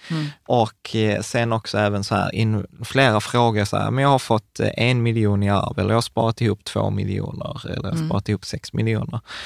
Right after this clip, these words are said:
Speaker 2: Hur ska jag göra med, eh, liksom, en större summa pengar? Så
Speaker 1: Observera att någon har sparat ihop sex miljoner.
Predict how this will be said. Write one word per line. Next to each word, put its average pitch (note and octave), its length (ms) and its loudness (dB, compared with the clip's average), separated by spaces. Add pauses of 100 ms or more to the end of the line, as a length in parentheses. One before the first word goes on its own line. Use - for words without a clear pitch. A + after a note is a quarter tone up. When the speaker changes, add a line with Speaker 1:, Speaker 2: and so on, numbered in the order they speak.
(140)
Speaker 2:
Hur A2+ 180 6
ska - 200 -2
jag G#2+ 100 6
göra A#2+ 440 4
med, B2 400 2
eh, G#2 160 2
liksom, - 280 -2
en G2+ 80 2
större G2 380 0
summa G2+ 320 -4
pengar? - 340 -6
Så - 60 -10
Speaker 1:
Observera F3 480 0
att - 120 -10
någon E3+ 380 -2
har E3 160 -2
sparat C#3+ 420 -8
ihop C#3 220 -10
sex - 320 -10
miljoner. E3+ 420 -2